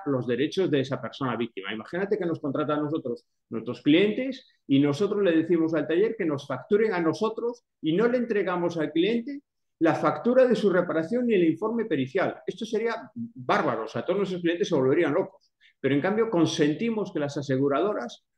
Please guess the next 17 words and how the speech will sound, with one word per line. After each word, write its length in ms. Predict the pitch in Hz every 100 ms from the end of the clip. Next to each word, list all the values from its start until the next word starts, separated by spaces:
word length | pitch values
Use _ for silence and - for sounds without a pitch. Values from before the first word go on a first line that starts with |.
| -
mantengan 680 | 135 139 170 139 107 98 -
informes 440 | 185 226 233 220
periciales 580 | 202 160 147 120 113 -
oscuros 640 | 123 - 214 247 269 - _ _ _ _ -
y 120 | 170
no 120 | 208
entreguen 460 | 233 226 226 240 226
las 160 | 185
facturas 300 | 170 156 202
de 60 | 202
reparación 420 | 175 151 160 220
que 80 | 196
son 240 | 175 220
nuestras, 440 | 196 254 - - -
son 120 | 156
nuestro 220 | 202 196
derecho. 440 | 156 170 175 110